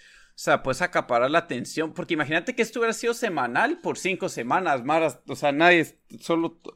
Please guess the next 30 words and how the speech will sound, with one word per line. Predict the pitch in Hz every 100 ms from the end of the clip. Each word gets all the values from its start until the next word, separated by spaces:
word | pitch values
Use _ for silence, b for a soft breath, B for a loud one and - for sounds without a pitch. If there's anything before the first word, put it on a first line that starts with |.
| -
esto | 139 135 180
dominaría | 135 135 127 110 147 202 135 120
la, | 117 110
la, | 117 113 107 104 - - - _ - -
el, | 107 107 - b b b -
pues | 127 127
el | 101
chat | - 156 -
en | 127
social | 110 160 165 147
media, | 202 233 -
que | 117 127
ahorita | 139 185 220 233
solo | 220 185
va |
a | 180
ser | 190
como | 196 156
una | 160 190
semana, | - 120 151 247 277
igual | 123 135 165 226 220 b b b
gente | 180 180 190
llega | 196 175 -
tarde | 185 196
a | 175
la | 131
fiesta | - 180 233 - 196 160
o, | 135 120
¿me | 135
entendés? | 117 120 196 214 -